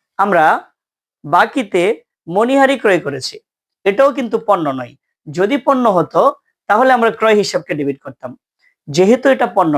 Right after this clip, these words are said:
নয় তাহলে ক্রয় হিসাব ডেবিট করা যাবে না, যে জিনিসটা ক্রয় করেছি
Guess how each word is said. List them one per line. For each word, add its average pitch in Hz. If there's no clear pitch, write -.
নয় 185
তাহলে 175
ক্রয় 233
হিসাব 233
ডেবিট 175
করা 139
যাবে 135
না, 175
যে 190
জিনিসটা 214
ক্রয় 180
করেছি 147